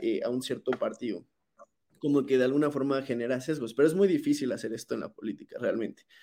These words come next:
Pero por eso yo también digo que justo en este nacimiento de líderes políticos tiene que resaltar la importancia,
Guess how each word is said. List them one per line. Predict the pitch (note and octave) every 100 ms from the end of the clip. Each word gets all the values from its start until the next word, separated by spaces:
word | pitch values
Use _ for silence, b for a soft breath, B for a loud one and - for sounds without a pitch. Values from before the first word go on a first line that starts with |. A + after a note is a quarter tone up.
| B B _
Pero | B2+ C3
por | D3
eso | D#3 E3+
yo | D#3 D#3 D3+
también | D3+ D3 D3+ D3
digo | C#3+ C3+
que | A#2+ A2+
justo | D3 C#3+
en | D3+ C#3+
este | C#3+ C#3 D3+
nacimiento | C3+ B2+ A2+ A#2+ A#2+ A#2+ A2 A#2
de | A#2 A2+
líderes | A#2 A#2 -
políticos | - A#2 A#2+ A#2 A2+ C#3+ E3 b b b
tiene | - C#3+ E3
que | D#3+ C3+ A#2 -
resaltar | B2 B2+ A#2 A2 C3+ C#3+
la |
importancia, | D#3 B2+ A#2+ C3 C3 D3 E3+ -